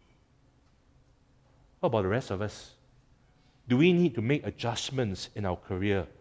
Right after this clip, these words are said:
so that we are able to have time and space to get involved in gospel ministry?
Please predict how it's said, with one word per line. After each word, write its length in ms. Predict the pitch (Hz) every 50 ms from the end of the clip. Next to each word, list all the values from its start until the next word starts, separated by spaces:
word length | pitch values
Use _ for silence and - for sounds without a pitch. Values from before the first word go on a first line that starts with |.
| _ _ _ _ _ _ _ _ _ _
so 140 | - -
that 180 | 131 127 107 -
we 120 | 98 98
are 140 | 101 90 90 -
able 360 | - 113 120 - 139 110 87 80 - -
to 60 | 101
have 120 | 90 -
time 240 | - - 135 131 120
and 100 | 104 95
space 560 | - - - - 127 117 92 85 - - - - - - - - - -
to 60 | -
get 140 | 107 98 95
involved 420 | 98 92 - 110 113 117 - -
in 100 | 98 90
gospel 380 | 87 95 92 - - - 101 92
ministry? 500 | 90 85 85 82 - - - 98 87